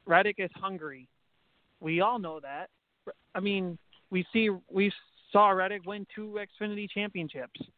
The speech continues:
and one of them was, was with R C R.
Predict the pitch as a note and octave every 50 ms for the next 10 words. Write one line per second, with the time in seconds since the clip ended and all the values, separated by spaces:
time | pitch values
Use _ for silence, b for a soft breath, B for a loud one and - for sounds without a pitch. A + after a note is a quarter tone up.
0 | _ _ _ _ _ _ _ _ _ _ _ _ _ _ _ _ _ _ _ _
1 | - - D#3 D3 D#3 F3 F#3 F3 F#3+ F#3 F#3 F#3 D#3+ D#3 D3+ - _ _ _ -
2 | E3+ E3 D#3 F3 F3 D#3+ E3 E3 E3 - - E3+ D#3 D3 C3